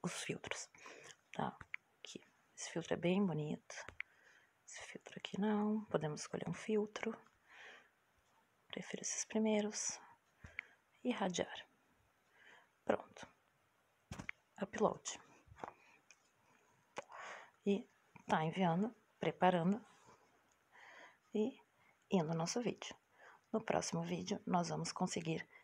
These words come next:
seguidores e curtidas.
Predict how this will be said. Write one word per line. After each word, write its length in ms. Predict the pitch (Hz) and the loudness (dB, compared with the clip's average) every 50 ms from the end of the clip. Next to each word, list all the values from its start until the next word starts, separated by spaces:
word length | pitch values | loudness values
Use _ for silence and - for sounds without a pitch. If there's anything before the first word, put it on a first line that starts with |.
| _ _ - | _ _ -14
seguidores 960 | - - - - 247 240 247 226 180 151 147 151 - 202 - - - - - _ - | -10 -6 2 2 4 4 4 4 4 4 4 4 0 -2 -4 -8 -12 -14 -18 _ 2
e 240 | - 190 196 196 - - _ _ _ - - | 4 4 4 4 0 -8 _ _ _ -10 -2
curtidas. 640 | - 254 247 - - - - - - - - - - | 2 2 2 2 0 -4 -6 -6 -8 -10 -8 -8 -10